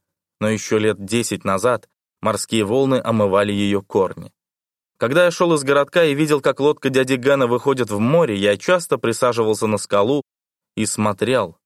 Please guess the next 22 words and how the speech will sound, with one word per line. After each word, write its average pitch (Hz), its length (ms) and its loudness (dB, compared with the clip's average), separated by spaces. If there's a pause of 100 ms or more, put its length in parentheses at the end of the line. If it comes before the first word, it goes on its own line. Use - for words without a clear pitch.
(100)
но 104 200 0
сейчас, 107 680 -2
боюсь, 127 580 -4 (400)
и 107 100 0
эта 120 240 0
скала 101 340 2
раскололась 101 720 -2
под 95 180 -2
силой 107 320 -2
взрывчатки. 95 840 -6 (760)
Нет, 143 460 -4 (260)
он 107 180 -2
с - 60 -10
самого 127 480 0
начала 110 460 0
был 101 260 -2
одинок. 98 600 -6 (840)
Жена 117 420 0
у - 20 0
него 165 280 2
была 113 280 2
красавицей. 92 960 -4